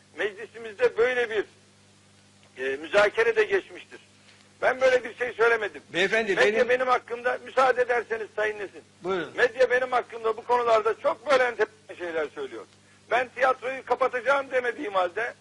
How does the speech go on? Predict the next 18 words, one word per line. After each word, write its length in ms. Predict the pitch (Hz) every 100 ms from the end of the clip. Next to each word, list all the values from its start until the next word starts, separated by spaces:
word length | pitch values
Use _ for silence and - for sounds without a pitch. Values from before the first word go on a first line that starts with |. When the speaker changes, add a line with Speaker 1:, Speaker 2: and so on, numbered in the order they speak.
| _ _ -
Speaker 1:
medya 400 | - - 226 269
tiyatroyu 520 | 269 233 262 208 262 -
kapatacağımı 680 | 247 247 254 247 277 277
yazdı. 400 | 254 202 156 185 - _ _ _ _ _ _
Böyle 240 | 240 285
bir 120 | 277 240
şey 200 | 220 202
de 60 |
yoktu. 300 | 175 151 - 117 _ _ _ _ _ -
Artık 300 | 233 254 262 -
ben 220 | 269 254 202
eğer 240 | 233 233
medyanın 520 | 208 240 214 247 240 196
her 200 | 196 247
yazdığına 560 | 247 220 190 208 196
cevap 380 | 180 214 226 -
vermeye 380 | 226 233 240 254
kalksam 480 | 208 196 - 254